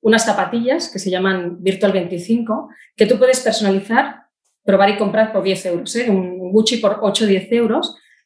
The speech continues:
y lo que te permite es, pues, lucirlas, hacerte fotos en redes sociales con deepfake y con realidad aumentada,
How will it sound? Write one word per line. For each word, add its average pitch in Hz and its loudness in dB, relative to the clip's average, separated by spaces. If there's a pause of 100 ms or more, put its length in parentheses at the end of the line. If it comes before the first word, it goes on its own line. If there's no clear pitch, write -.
(100)
y 226 6
lo 226 4
que 196 2
te 190 -2
permite 208 0
es, 277 0
pues, 196 -6
lucirlas, 240 -2
hacerte 196 0
fotos 220 -2
en 175 -4
redes 185 -2
sociales 214 -2
con 175 -4
deepfake 196 0
y - -8
con 180 -10
realidad 175 0
aumentada, 185 -2